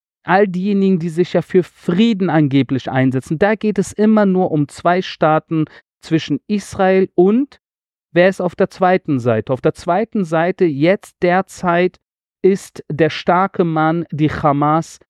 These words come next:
Terrorgruppierung, Terrorführung, Terrororganisation, eine Gruppe von Vergewaltigern, Entführern und Mördern, die in der palästinensischen,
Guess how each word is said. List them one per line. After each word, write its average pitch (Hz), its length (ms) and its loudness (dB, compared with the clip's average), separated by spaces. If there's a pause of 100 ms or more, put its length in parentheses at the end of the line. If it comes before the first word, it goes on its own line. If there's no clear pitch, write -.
(280)
Terrorgruppierung, 160 1600 0
Terrorführung, 175 800 0
Terrororganisation, 160 1040 -2
eine 147 220 0
Gruppe 180 420 0
von 151 240 -2
Vergewaltigern, 156 1040 -2
Entführern 170 720 -2
und 131 240 -4
Mördern, 170 600 0 (360)
die 202 580 0
in 170 140 2
der 160 100 2
palästinensischen, 180 1160 -2